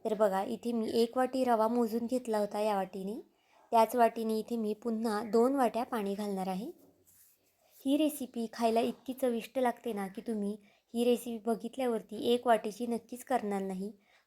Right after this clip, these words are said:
खूप जास्त प्रमाणात कराल आणि अगदी झटपट ही रेसिपी फस्त होणार आहे,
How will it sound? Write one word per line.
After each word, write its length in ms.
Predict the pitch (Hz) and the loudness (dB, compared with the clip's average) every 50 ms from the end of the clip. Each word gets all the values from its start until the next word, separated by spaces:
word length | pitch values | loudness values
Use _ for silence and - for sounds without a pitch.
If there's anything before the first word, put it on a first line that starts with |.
| _ - | _ -4
खूप 240 | - 277 262 220 214 | -2 -2 0 2 2
जास्त 280 | 247 226 214 - - | 2 0 0 0 -6
प्रमाणात 560 | 240 240 - 233 226 208 208 208 220 247 247 - | -6 -2 0 0 0 2 2 0 0 -2 -2 -4
कराल 280 | - 233 208 196 196 196 | -4 -2 -2 0 0 0
आणि 240 | 202 208 202 208 226 | 0 0 0 0 0
अगदी 420 | 226 208 190 185 220 214 202 196 208 202 _ _ _ - 202 | 0 -2 -2 -4 -6 -6 -6 -6 -8 -10 _ _ _ -8 -4
झटपट 440 | 233 226 - - _ - 262 262 254 | -4 -4 -4 -6 _ -6 -6 -4 -2
ही 120 | 240 240 | -2 -2
रेसिपी 500 | 226 226 220 208 208 - 220 - 226 214 | -2 -2 -4 -4 -6 -10 -14 -12 -12 -12
फस्त 400 | 214 - - 240 226 - - - | -8 -4 -2 -2 -2 -2 -4 -4
होणार 300 | 247 226 226 208 196 190 | -4 -2 -2 -2 -2 -2
आहे, 280 | 190 185 180 190 208 | -2 -4 -6 -8 -12